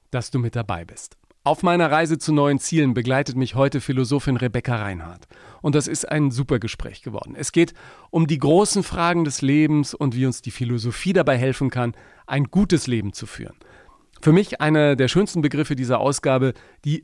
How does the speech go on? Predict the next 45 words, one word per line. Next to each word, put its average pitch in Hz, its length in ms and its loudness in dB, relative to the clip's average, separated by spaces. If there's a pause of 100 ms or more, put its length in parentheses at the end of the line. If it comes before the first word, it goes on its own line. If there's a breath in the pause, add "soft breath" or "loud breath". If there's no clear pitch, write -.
verblödete 143 800 4
Vernunft, 143 720 0
von 107 220 -8
der 101 180 -4
Rebecca 95 380 -8
spricht. - 420 -20 (420 soft breath)
Was 139 140 -2
ich 185 100 -2
wieder 180 200 4
toll 170 200 4
fand, 185 300 2 (320 loud breath)
dass 147 140 -2
ich 151 140 -4
mit 170 120 -2
einem 147 220 0
super 180 260 2
Gefühl 156 300 0
aus 117 100 0
diesem 110 220 -4
Podcast 117 460 -4
ging. 165 180 0
Das 143 160 0
war 135 100 4
mega 160 300 2
inspirierend 156 680 0 (300 loud breath)
und 135 100 -2
total 143 320 0
spannend. 143 480 -2 (320 loud breath)
Was 135 140 0
mich 175 100 2
dabei 156 220 4
natürlich 143 340 0
auch 160 160 4
interessiert 160 460 2
hat, 156 160 2 (240 loud breath)
warum 139 300 4
uns 180 140 2
in 160 80 0
den 143 120 2
zweitausendzwanziger 139 840 2
Jahren 131 320 0
ausgerechnet 151 680 0
die 151 100 0
alten 147 280 0
Griechen 160 440 0